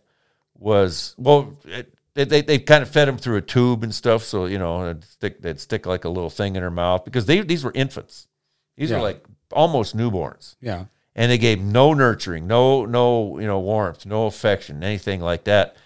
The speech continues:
Speaker 1: And
Speaker 2: Just, you are there.
Speaker 1: basically, after a little while, they just were catatonic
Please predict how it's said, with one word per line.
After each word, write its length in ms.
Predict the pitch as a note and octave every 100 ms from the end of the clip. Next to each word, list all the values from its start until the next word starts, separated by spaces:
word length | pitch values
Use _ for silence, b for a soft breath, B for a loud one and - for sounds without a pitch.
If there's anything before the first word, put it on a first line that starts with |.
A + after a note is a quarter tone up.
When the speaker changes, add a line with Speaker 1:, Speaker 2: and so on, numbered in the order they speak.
| b b b -
Speaker 1:
And 400 | A#2 A2 G#2 F#2
Speaker 2:
Just, 300 | B2 - C3
you 200 | A#2+ G2+
are 140 | F2
there. 440 | D2+ E2 D#2+ C#2
Speaker 1:
basically, 680 | C#3+ F3+ F#3 E3+ B2 A#2+ A2+
after 320 | B2 C3+ C#3+
a 60 | B2
little 240 | C3 B2
while, 320 | A#2+ D#3+ D3+
they 160 | G#2+ D#3
just 220 | E3+ - F#2+
were 140 | F2 _ _ -
catatonic 720 | B2+ A2 F#2 G#2 B2 C3+ -